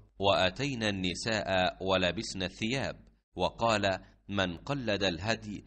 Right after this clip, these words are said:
فإنه لا يحل له حتى يبلغ الهدي محله." ثم أمرنا عشية التروية أن نهل بالحج،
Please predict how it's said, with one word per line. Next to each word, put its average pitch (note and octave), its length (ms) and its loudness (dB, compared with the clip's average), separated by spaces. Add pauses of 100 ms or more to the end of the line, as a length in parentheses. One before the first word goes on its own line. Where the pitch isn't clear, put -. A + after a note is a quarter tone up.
فإنه G#2+ 720 -4
لا F#2+ 120 4
يحل F2+ 460 -2
له G#2 480 -2
حتى A2 560 0
يبلغ G2 500 0
الهدي F#2+ 440 -2
محله." F#2+ 600 -2 (420)
ثم G#2 280 -2
أمرنا A2 720 0
عشية G2+ 580 -2
التروية G2+ 720 -2 (280)
أن G2+ 180 0
نهل F#2 460 -2
بالحج، G2+ 540 -6